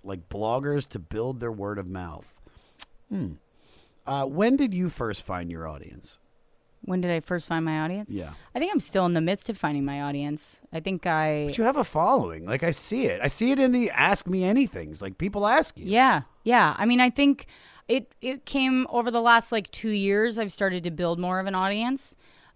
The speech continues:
Speaker 2: Um, it's still relatively small. I think I, once my podcast drops, it'll be better. But I think, like, probably the last two years.
Speaker 1: But what about Less Lonely Girls?
Speaker 2: Yeah, but that was more of an audience that came from Corinne,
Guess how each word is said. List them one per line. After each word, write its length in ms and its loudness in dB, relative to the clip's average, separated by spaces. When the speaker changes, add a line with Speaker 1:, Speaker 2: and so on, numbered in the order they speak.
Speaker 2:
Um, 560 4
it's 160 -4
still 280 4
relatively 540 4
small. 720 2
I 140 2
think 560 -4
I, 500 2
once 300 0
my 100 0
podcast 480 -2
drops, 280 -2
it'll 120 -4
be 80 -4
better. 260 -2
But 300 0
I 120 -2
think, 440 -2
like, 460 -2
probably 260 8
the 140 -2
last 260 0
two 120 -2
years. 280 -8
Speaker 1:
But 100 0
what 100 4
about 200 4
Less 240 0
Lonely 400 -2
Girls? 540 -10
Speaker 2:
Yeah, 260 8
but 160 2
that 140 4
was 220 -2
more 380 4
of 380 2
an 100 0
audience 380 2
that 120 -8
came 240 -2
from 220 -2
Corinne, 540 -2